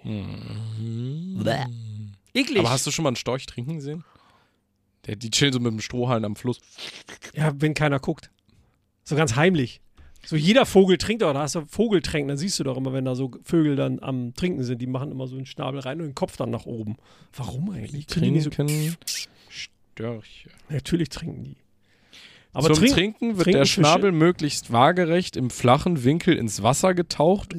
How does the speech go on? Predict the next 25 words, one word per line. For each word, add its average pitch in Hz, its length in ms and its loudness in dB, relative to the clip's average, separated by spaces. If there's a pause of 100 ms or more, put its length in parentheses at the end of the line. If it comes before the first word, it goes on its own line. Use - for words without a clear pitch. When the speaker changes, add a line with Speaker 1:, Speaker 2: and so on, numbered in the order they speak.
Speaker 1:
und 147 240 4
das 120 180 0
Wasser 135 340 2
abgeschöpft. - 1000 2 (720)
Oh, 247 560 2
die 160 60 -8
Speaker 2:
Ah, 156 80 -2
der 147 100 -2
Speaker 1:
Schö-, 120 120 0 (100)
ah, 127 180 -4
er 190 120 4
macht 269 260 6
so 131 320 0
auf - 180 4
Schippe. 120 400 2 (680)
Speaker 2:
Er 135 140 -6
macht 127 220 -4
die 127 100 -2
Schippe. 240 380 0 (1500)
Nicht, 139 220 -6
der 143 80 -4
macht 135 240 -4
nicht 143 220 -4
die, 131 240 0
die, 120 300 -6